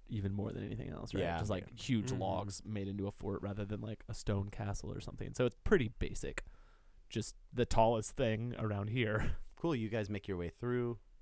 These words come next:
Speaker 2: a couple of hallways, keep going up. It's pretty utilitarian. There's not, this isn't, like, a bunch of side rooms and things like that. There are big quarters where all of the guards sleep, and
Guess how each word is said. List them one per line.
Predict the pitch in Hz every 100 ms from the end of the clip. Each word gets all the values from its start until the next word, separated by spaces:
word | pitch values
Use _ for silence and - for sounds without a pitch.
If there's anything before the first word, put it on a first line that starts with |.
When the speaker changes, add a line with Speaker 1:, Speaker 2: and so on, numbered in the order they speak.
| 90
Speaker 2:
a |
couple | - 107 90
of | 78
hallways, | 110 110 107 113 110 - -
keep | 107 -
going | 85 78
up. | 87 85 - - - - - - - -
It's | - - - - - - - -
pretty | - 113
utilitarian. | 92 - 90 80 - 82 80 80 78 -
There's | 92 85
not, | 87 80 80
this | 95
isn't, | 92 82 69
like, | 73
a | -
bunch | - 76
of | 71
side | - 78 78
rooms | 76 76 80
and | 76
things | 82 76
like | 78
that. | 87 92 - -
There | 78
are |
big | 69 107
quarters | - 110 107 113 - - - - - - -
where | 78 71 67 -
all | 95 104 98
of | 92
the | 95 95 90 85 - -
guards | 113 107 104
sleep, | - 104 98 - - -
and | 85 80 76